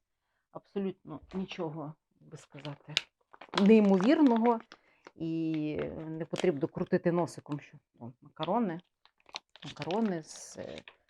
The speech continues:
з майонезом, з рибою. Як це можна їсти? Ви спробуйте і, <laughs> і зрозумієте.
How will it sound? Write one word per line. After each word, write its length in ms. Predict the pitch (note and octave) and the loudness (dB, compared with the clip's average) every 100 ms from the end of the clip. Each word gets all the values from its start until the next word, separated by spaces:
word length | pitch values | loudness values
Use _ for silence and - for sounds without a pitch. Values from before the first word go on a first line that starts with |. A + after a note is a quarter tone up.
| _ _ _ | _ _ _
з 160 | - - | -18 -8
майонезом, 760 | F3 E3 E3 F#3+ A#3 E3+ E3 | -4 -2 -2 0 0 0 -4
з 100 | D3+ | 2
рибою. 420 | F#3 A#3+ F3 E3 D#3 | 6 6 6 0 0
Як 220 | F3 F#3+ | -2 -2
це 100 | - | -6
можна 280 | F3 E3 E3+ | -8 -6 -6
їсти? 400 | B2 - _ - - _ _ _ _ _ _ _ _ G#3 | -6 -10 _ -10 -10 _ _ _ _ _ _ _ _ -4
Ви 120 | G#3 | -4
спробуйте 720 | - A3+ A#3 F3+ F3 - D3+ | 2 8 8 8 2 4 6
і, 120 | F#3 - _ | 4 4 _
<laughs> 140 | - | 12
і 120 | F4+ | 12
зрозумієте. 960 | G#3+ A3 G#3 G#3+ G#3 F3 E3 E3+ D#3 | 12 6 6 6 6 6 6 4 0